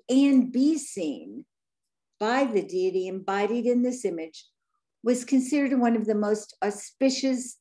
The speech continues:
aspects of worship. Parvati's love and devotion are overwhelming and all-encompassing. When Shiva saw her and realized how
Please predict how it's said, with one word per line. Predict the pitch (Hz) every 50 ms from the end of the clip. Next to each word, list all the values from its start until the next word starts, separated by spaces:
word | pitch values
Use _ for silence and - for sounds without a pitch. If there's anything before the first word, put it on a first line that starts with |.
| _ -
aspects | 196 190 190 190 - - - 190 185 190 - - - - - _ -
of | 185 180 180
worship. | 160 147 151 147 - - 131 110 _ _ _ _ _ _ _ _ _ _ _ _ _ _ _ _ _ _ _ _ _ _ _ _
Parvati's | - 277 254 240 269 277 285 294 294 285 247 214 196
love | 208 240 254 262 269 277 254 240
and | 240 208
devotion | 208 214 - 208 226 226 220 - - 190 190
are | 185 - -
overwhelming | 226 226 254 277 247 226 185 180 185 190 196 196
and | 196 190
all-encompassing. | - - 175 180 180 185 202 196 - 247 233 220 220 214 - - 156 117 - - _ _ _ _ _ _ _ _ -
When | - 214
Shiva | 214 - - 254 220 208 220
saw | 226 - - 262 240 240 247 254
her | 247 247 240 226
and | 202 190 196
realized | 202 214 214 214 208 208 208 -
how | 196 180